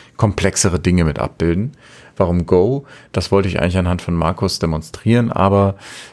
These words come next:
der hatte leider tatsächlich aus privaten Gründen einfach stumpf gar keine Zeit. Aber Go ist eben eine Sprache, die man super leicht lernen kann und die dafür geschaffen ist,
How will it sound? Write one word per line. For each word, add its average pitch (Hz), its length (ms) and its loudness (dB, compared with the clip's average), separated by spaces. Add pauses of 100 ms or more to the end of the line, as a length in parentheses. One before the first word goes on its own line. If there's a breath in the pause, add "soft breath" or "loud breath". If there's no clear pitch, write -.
(160 loud breath)
der 87 280 4
hatte 90 260 0
leider 85 240 4
tatsächlich 90 500 -2
aus 80 140 -2
privaten 82 420 0
Gründen 80 320 0
einfach 82 240 -2
stumpf - 360 -4
gar 87 180 0
keine 76 260 -2
Zeit. 78 400 -2 (480 loud breath)
Aber 90 200 2
Go 92 220 2
ist 101 120 -2
eben 90 160 0
eine 87 60 0
Sprache, 90 340 0
die 90 80 0
man 82 160 0
super 90 240 0
leicht 85 340 2
lernen 76 360 -2
kann - 300 -10 (480 loud breath)
und 80 340 0
die 90 120 2
dafür 87 260 0
geschaffen 95 500 0
ist, - 420 -4